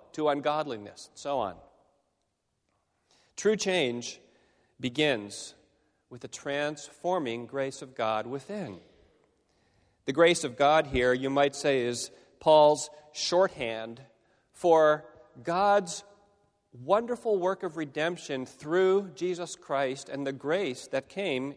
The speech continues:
in Christ, God's unmerited favor shown to the world. "For the grace of God that brings salvation has appeared to all men." What does Paul mean, "It has appeared"? Obviously, he's referring to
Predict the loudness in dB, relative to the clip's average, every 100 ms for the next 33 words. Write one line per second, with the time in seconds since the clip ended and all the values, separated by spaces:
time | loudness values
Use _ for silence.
0 | -8 -8 -6 0 2 2 0 -4 0 4
1 | 4 0 -4 -8 -4 0 2 0 -2 -10
2 | -6 0 0 2 0 -2 -10 -20 -10 -2
3 | 4 6 8 6 0 -4 -8 2 4 6
4 | 8 10 10 8 2 -14 -20 -20 _ _
5 | _ _ _ _ _ -18 -4 2 4 6
6 | 6 6 2 -2 4 4 4 0 2 2
7 | 2 0 0 0 -4 -20 _ _ _ _
8 | _ _ _ _ _ _ -2 0 2 -2
9 | -8 -12 -6 -2 0 0 -2 2 4 4
10 | 0 2 4 6 4 0 -4 -4 -6 -8
11 | -8 -2 0 2 0 0 -2 -4 -2 -2
12 | -4 -4 0 0 2 0 0 -2 -8 -6
13 | -6 -6 -4 -4 -4 -4 -6